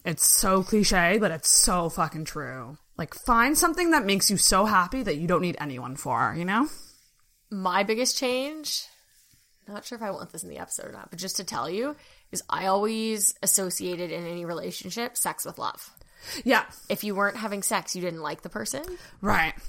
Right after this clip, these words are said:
Speaker 2: And, and now that I've been in a longer term relationship and now that I'm married, I realize that no, no, no, your sex life goes through, like, ups and downs and ins and outs.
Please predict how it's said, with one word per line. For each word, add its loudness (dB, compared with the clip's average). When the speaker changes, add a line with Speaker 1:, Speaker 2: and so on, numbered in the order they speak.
Speaker 2:
And, 2
and -2
now 6
that 0
I've -2
been -2
in -6
a -4
longer -4
term -10
relationship -12
and -8
now -6
that -4
I'm -6
married, -6
I 0
realize -2
that -4
no, 2
no, 0
no, 0
your -4
sex -4
life -2
goes -4
through, -6
like, -4
ups -2
and -8
downs -4
and -8
ins -6
and -8
outs. -4